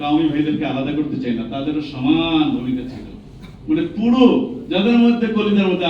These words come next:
আল্লাহ আছে, ইসলাম আছে, রাসূল আছে, প্রত্যেকে গত আন্দোলনে ভূমিকা রেখেছে। যাই হোক, প্রিয় ভাইয়েরা আমার, আমি মনে করি যে মাদ্রাসা শিক্ষা হলো অক্সিজেন, অন্য শিক্ষা হলো কার্বন ডাই অক্সাইড।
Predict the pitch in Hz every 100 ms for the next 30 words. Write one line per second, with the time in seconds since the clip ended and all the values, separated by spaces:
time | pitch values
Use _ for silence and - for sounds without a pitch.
0 | 170 180 180 156 160 320 147 - 151 147
1 | 139 - 135 - 320 247 - - - -
2 | - 269 254 240 180 151 151 143 135 131
3 | 127 127 123 147 123 113 104 - - -
4 | - - - - 185 196 202 196 185 160
5 | 147 165 175 156 165 - - - 165 180
6 | 165 160 156 151 151 147 139 - - 143
7 | 156 151 175 190 196 180 170 165 139 -
8 | 147 139 110 - - - - - - -
9 | - - - - 143 170 175 - - 165
10 | 175 175 135 131 135 131 104 - -